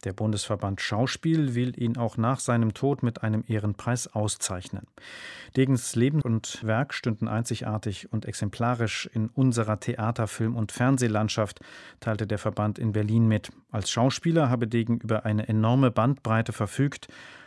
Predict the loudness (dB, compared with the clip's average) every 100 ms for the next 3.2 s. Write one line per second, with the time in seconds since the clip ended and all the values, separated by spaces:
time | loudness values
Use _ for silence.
0 | -18 -8 -6 0 2 2 2 0 -2 -2
1 | -6 -4 -2 -2 -2 -2 -2 -6 -8 -6
2 | 2 2 2 -2 -2 0 2 2 0 -2
3 | -2 -4